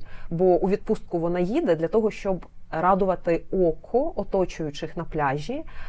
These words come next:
а не для того, щоб насолоджуватись теплим пісочком і гарною морською водичкою.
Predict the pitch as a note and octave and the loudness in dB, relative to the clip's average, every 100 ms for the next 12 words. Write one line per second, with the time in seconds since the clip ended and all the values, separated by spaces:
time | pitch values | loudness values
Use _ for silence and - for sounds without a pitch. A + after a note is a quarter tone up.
0 | - - C#4+ G4 F#4+ G#3 C4 C#4+ E3 - | -8 -4 -2 -2 -2 0 0 0 -2 2
1 | B3+ A#3 F3+ G3+ F#3+ D3+ - E3+ D#3 D#3 | 2 2 -2 -4 -4 -4 -2 0 0 -2
2 | C#3 C#3+ - - E3 E3 D3 - - D4 | -4 -6 -6 0 0 0 -6 -6 -4 -2
3 | G4+ - D4 C#4+ C#4+ - - - - - | -2 -4 -4 -4 -4 -12 -14 -10 -10 -6
4 | G3 A3+ D4 C#4 - - - - E3 A3+ | 0 2 2 -2 -8 -10 -10 -4 0 2
5 | B3 A3+ G#3+ G#3 - - - - E3+ - | 2 2 2 -2 -8 -10 -6 -2 -2 -2
6 | - G3+ A#3 G#3+ G3+ - - - - - | 2 6 6 6 0 -8 -10 -12 -12 -12
7 | - - - - F3+ F#3 - - - | -12 -12 -10 0 6 6 4 -2 -8